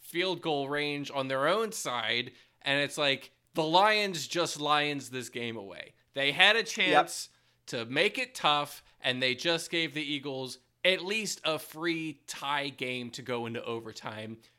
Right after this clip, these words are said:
Speaker 1: But then the Eagles fucked up a little bit. They
Speaker 2: Soft,
Speaker 1: did
Speaker 2: soft
Speaker 1: not get
Speaker 2: P I
Speaker 1: the fourth
Speaker 2: call.
Speaker 1: down conversion, and the Lions won. Holy
Speaker 2: Yep.
Speaker 1: shit.
Speaker 2: Yeah,
Speaker 1: The
Speaker 2: they
Speaker 1: Lions didn't Lions that game away.
Speaker 2: If you, well,
Speaker 1: It's
Speaker 2: if you missed
Speaker 1: amazing.
Speaker 2: it,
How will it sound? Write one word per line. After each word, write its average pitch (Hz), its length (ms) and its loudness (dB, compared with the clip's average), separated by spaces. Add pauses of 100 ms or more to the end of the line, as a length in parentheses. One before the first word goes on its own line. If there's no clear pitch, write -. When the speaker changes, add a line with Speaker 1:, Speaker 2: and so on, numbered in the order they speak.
Speaker 1:
But - 180 -12
then 170 260 0
the 170 140 -2 (100)
Eagles 156 520 -4
fucked 139 360 -6
up 135 180 -2
a 127 40 -6
little 123 220 -6
bit. 123 320 0 (480)
They 151 160 -4
Speaker 2:
Soft, 170 460 8
Speaker 1:
did 165 60 -6
Speaker 2:
soft 170 440 12
Speaker 1:
not 170 140 2
get 180 120 6
Speaker 2:
P 160 60 8
I 139 180 10
Speaker 1:
the 185 80 2
fourth 175 140 8
Speaker 2:
call. 123 100 4
Speaker 1:
down 170 300 6
conversion, 165 880 2 (280)
and 131 180 2
the 127 100 2
Lions 151 580 -2
won. 127 480 0 (260)
Holy - 260 -2 (200)
Speaker 2:
Yep. 202 60 -6
Speaker 1:
shit. - 440 -2 (160)
Speaker 2:
Yeah, 147 320 6
Speaker 1:
The 190 60 4
Speaker 2:
they 175 80 4
Speaker 1:
Lions 196 460 6
didn't 196 340 -2
Lions 170 520 2
that 170 240 0
game 175 220 -2
away. 120 460 -4 (240)
Speaker 2:
If 160 200 -4
you, 190 220 -4
well, 190 220 4
Speaker 1:
It's 202 120 4
Speaker 2:
if 180 60 6
you 180 60 2
missed 196 320 2
Speaker 1:
amazing. 117 160 0
Speaker 2:
it, 135 260 0